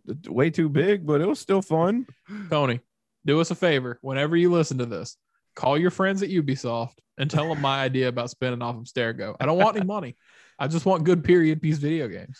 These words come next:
Speaker 1: I mean, he's in that, he, he, he's in a total agreement with that, like, period piece thing too. That doesn't have to necessarily be time tied with Assassin's Creed. Like, you can have, everything can be separate. You can have your Assassin's Creed, be more Assassiny Creed.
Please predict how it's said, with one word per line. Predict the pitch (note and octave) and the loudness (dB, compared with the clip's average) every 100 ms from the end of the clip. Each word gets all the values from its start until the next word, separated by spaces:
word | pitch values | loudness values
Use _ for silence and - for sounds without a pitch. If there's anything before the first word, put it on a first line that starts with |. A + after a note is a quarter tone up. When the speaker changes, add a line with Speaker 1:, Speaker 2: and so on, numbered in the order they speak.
| - - | -10 -2
Speaker 1:
I | D3+ | 4
mean, | F3+ | 4
he's | B3 | 4
in | F#4 C#4+ | 2 2
that, | G3+ E3 | 2 2
he, | D3+ C#4 G3+ | 0 0 0
he, | D3 B3 - | 0 -2 -4
he's | C3+ G3 D4 | -2 0 0
in | A#3+ | 0
a | G3 E3 | 2 2
total | D3 D#3+ D#3+ D#3 | 2 2 2 0
agreement | C#3 D3 D3+ D3+ | 2 0 2 2
with | C#3+ C3 | 0 2
that, | C3 A#2+ | 0 2
like, | C3+ B2+ - - | 0 -2 -6 -2
period | C#3 C#3 C3 | 0 0 -2
piece | C#3+ C#3 B2+ | 0 0 0
thing | C3+ B2+ | -2 0
too. | C3 C3 | 0 0
That | C3+ | 0
doesn't | B2 A#2+ | 0 0
have | B2 A#2+ | 0 0
to | A#2+ | -2
necessarily | B2 B2 C3 B2 A#2+ | 0 -2 -2 -2 -2
be | A#2+ B2 | -2 -2
time | C#3 C3 C3 B2 _ _ _ _ _ | 0 0 -2 -6 _ _ _ _ _
tied | D3 C#3+ C3 | 0 0 0
with | B2 | -4
Assassin's | A#2+ C3+ B2+ B2 A2+ | 0 0 0 -2 -6
Creed. | - C#3+ D3+ | -2 0 0
Like, | C3+ | 0
you | C#3+ | 0
can | C#3 | 2
have, | C3 G3 G3 - | 4 4 2 2
everything | C#3+ F#3+ G#3 G3 F#3+ F#3 | 0 0 0 0 2 0
can | F#3 E3 | 0 0
be | E3+ | 0
separate. | - D#3 B2+ G#2+ | 2 0 0 0
You | A#2+ | 0
can | A#2 | 2
have | C3+ D3+ | 2 2
your | D#3 C#3 | 2 2
Assassin's | C3 D#3+ E3+ E3+ D3 | 2 2 2 -2 -6
Creed, | - F3+ F3 F3 - - - - | -2 0 0 -4 -10 -20 -20 0
be | C#3+ | 2
more | E3+ E3 C3+ | 4 2 0
Assassiny | - D#3 D#3 F3 E3+ D#3 | 2 2 2 0 -2 0
Creed. | - F3 F3 F3 | 0 0 0 -2